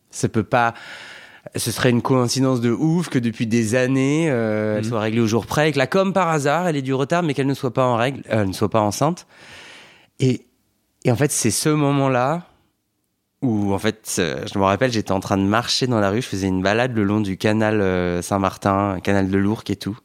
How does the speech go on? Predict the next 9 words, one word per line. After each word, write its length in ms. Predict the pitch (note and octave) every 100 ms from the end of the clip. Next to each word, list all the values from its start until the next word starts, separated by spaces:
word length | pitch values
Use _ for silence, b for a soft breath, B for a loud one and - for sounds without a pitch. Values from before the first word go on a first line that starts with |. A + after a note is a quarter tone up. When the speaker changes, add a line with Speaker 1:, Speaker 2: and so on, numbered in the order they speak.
| B B B B B B B B -
Speaker 2:
À 80 |
Paris. 320 | A2 F2 E2+ B2 _ -
Speaker 1:
À 100 | A2+
Paris. 480 | - F#2+ G2 A#2 -
Et 100 | G2+
elle 180 | G#2+ G2
me 200 | G2 G2
dit, 400 | F2+ F#2+ A2 A2
euh, « 580 | G#2+ F#2+ F#2 F2+ F2